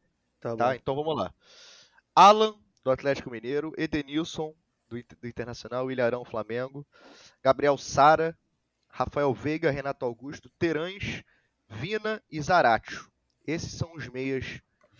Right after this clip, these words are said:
Speaker 2: do Campeonato Brasileiro. A gente tem que escolher três desses.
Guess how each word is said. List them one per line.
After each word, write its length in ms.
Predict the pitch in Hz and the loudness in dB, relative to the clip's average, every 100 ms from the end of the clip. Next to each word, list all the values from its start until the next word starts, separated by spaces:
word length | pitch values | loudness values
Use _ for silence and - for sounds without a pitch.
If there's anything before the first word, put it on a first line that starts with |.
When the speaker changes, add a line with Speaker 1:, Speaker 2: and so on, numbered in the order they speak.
| - - _ _ | -20 -20 _ _
Speaker 2:
do 140 | 117 151 | -16 -10
Campeonato 480 | 156 143 135 135 123 | -10 -6 -4 -6 -6
Brasileiro. 340 | 123 120 135 | -8 -6 -10
A 40 | |
gente 80 | 131 | -10
tem 60 | 139 | -16
que 40 | |
escolher 260 | - 135 156 - | -10 -8 -8 -6
três 340 | 127 127 123 | -2 -2 -4
desses. 500 | - 92 90 - - | -8 -10 -10 -16 -20